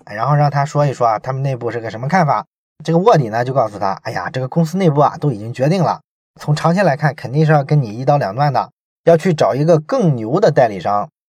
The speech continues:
你们这个实力还是太弱啊，现在公司高层是这么个态度，所以呢，跟你签这个三年的合约啊，很可能只是一个缓兵之计。然后过了一阵儿之后呢，一九七一年的时候呢，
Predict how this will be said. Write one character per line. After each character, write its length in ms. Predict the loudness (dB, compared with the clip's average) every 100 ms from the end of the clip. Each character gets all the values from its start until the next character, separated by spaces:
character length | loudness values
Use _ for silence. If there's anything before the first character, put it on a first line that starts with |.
| _ -16
你 120 | -10
们 100 | -2
这 80 | 0
个 100 | 0
实 200 | -2 0
力 120 | 0
还 180 | 0 -4
是 100 | -8
太 160 | -4
弱 260 | -2 0 0
啊， 160 | -4 -12
现 140 | -8 -6
在 100 | -6
公 180 | -6
司 140 | -6 -2
高 160 | 0
层 160 | 0 -4
是 100 | -6
这 120 | -4
么 80 | -4
个 100 | -4
态 160 | -4 -6
度， 160 | -8 -18 _ _ _
所 180 | 2 4
以 60 |
呢， 180 | 4 2
跟 180 | 0 0
你 160 | 0 -2
签 320 | -2 0 2
这 100 | 2
个 120 | 0
三 200 | 2 0
年 140 | 2
的 80 | -2
合 200 | -2 -6
约 120 | -2
啊， 140 | -2 -2 _
很 240 | 2 2
可 200 | 4 -2
能 240 | 0 0 0
只 160 | -2
是 160 | 0 0
一 100 | 4
个 140 | 2
缓 360 | 2 -2 -4 -2
兵 240 | 0 0
之 140 | 0 -4
计。 240 | -4 -10 -12 _ _ _
然 120 | 4
后 80 | 4
过 220 | 4 6
了 100 | 6
一 80 | 4
阵 120 | 2
儿 40 | 2
之 100 | 2
后 160 | 2
呢， 240 | 2 0 -2 _ _
一 120 | 0
九 140 | 2
七 260 | 2 -2 0
一 80 | 2
年 180 | 0 0
的 80 |
时 80 | -2
候 140 | -2 -2
呢， 220 | -6